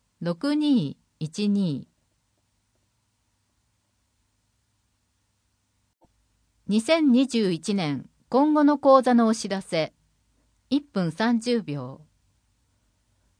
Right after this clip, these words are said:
詳細は司法をご覧ください。講座四つ。一月二十六日火曜日、就活講座三。介護にかかる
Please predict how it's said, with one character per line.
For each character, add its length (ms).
詳 240
細 280
は 300
司 240
法 320
を 60
ご 120
覧 180
く 80
だ 120
さ 220
い。 100
講 200
座 280
四 180
つ。 260
一 240
月 280
二 140
十 240
六 240
日 520
火 100
曜 260
日、 280
就 260
活 280
講 240
座 280
三。 400
介 240
護 120
に 160
か 140
か 160
る 240